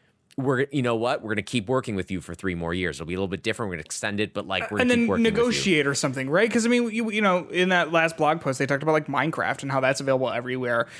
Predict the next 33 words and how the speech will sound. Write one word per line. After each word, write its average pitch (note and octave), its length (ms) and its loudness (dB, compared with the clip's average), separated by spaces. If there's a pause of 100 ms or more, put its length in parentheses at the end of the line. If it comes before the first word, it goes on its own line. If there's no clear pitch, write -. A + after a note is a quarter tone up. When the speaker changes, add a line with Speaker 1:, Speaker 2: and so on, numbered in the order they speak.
(220)
Speaker 2:
and, B2+ 180 0
like, A#2 240 0 (560)
Microsoft A#2 440 0
doesn't A#2+ 180 -2
care, B2+ 420 2
like, C3+ 360 -2
because C#3 420 0
people D#3 260 0
are D#3 140 4
able D3+ 120 4
to C3+ 80 -4
play F3 200 4
it A#2+ 80 4
everywhere. - 420 -2 (300)
I, A3 240 0
I - 20 4
don't A#3 140 4
know, D#3+ 140 6
like, F3 220 2 (460)
<sighs> - 440 -14
to C4+ 100 4
me, C#4+ 180 4
it's C4 140 2
just, A3 200 2
it's G#3 220 2
just - 320 0
awkward C3+ 640 0
because E3+ 320 2
it's E3 100 2
kind F3 220 0
of E3 80 -2
like, C#3+ 200 2
listen, C3 420 -2